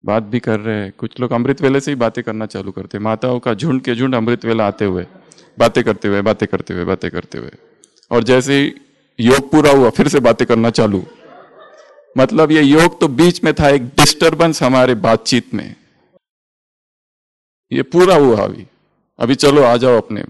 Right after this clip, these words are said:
original nature में। जिन्हें रियल और गंभीर तपस्या करनी है,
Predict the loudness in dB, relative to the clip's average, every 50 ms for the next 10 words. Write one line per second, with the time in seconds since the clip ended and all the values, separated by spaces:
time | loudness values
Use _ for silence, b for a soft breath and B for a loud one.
0 | -16 _ 0 2 4 4 4 4 4 2 2 2 2 0 0 0 -2 -4 -6 -6
1 | -8 -14 -14 -16 -18 _ _ _ _ _ _ _ _ _ _ _ _ _ _ _
2 | _ _ _ _ _ _ _ _ _ _ _ _ _ _ _ _ _ _ _ _
3 | _ _ _ _ _ _ -14 -12 -12 -12 -14 -16 _ _ _ _ _ _ _ _
4 | _ _ -20 -16 -8 -4 -2 -2 -2 -2 -4 -6 -8 -6 -6 -6 -6 -4 -2 -2
5 | -2 0 2 2 4 4 4 4 2 2 0 0 0 0 0 0 0 2 0 0
6 | 0 0 0 0 -2 -4 -6